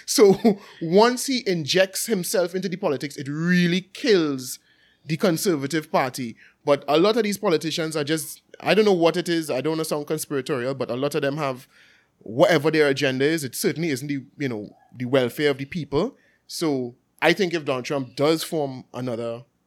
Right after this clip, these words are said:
party, it will demolish the Republican Party, because I think, and I think he could form it even if he isn't allowed to run. I just think he needs to get somebody, but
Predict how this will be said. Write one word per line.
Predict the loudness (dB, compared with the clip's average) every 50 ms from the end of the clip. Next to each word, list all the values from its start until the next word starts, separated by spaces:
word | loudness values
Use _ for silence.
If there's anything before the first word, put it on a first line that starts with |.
| _ _ _ _ _ _
party, | -2 -2 -2 -4 -8 -10 -12 -12 -14 -12
it | -12 -12 -12 -10 -4
will | -2 0 0 0
demolish | -2 -4 -4 -4 -2 -2 -2 -2 -2 -4 -6 -8 -8 -12 _ _ _ _ _ _ _ _ _ _ _ _ _ _
the | -6 -4 -2
Republican | -2 0 0 -2 0 0 -2 -2 -2 -4 -2
Party, | -4 -4 -4 -4 -6
because | -6 -2 -2 0 0
I | 0 -2
think, | -2 -2 -2 -4 -4 -6 -10 _ _ -20 -18 2 6
and | 8 8
I | 8
think | 8 4 0 -2
he | 2 2 2
could | 4 6 4 4
form | 2 2 2 4 4 4
it | 2 2
even | 0 0 2 2
if | 0 0
he | 0 -2 -2 0 0
isn't | 0 -2 0 0
allowed | 0 0 2 0 0 0
to | -2 -4 -4
run. | -2 -4 -4 -6 -8 -6 _
I | 0 0
just | 2 0 -2 -2 -2
think | -4 -6 -4 -4
he | -6 -6
needs | -6 -6 -6 -6
to | -8 -6
get | -4 -4 -4 -4 -6 _ _ _ _ _ _ _ _ _ _ _
somebody, | -4 -2 2 4 4 4 4 0 0 -2 -2 -2 -2 -6 -6 -10 _ _ _ _ _ -4
but | -2 -2 -2 -4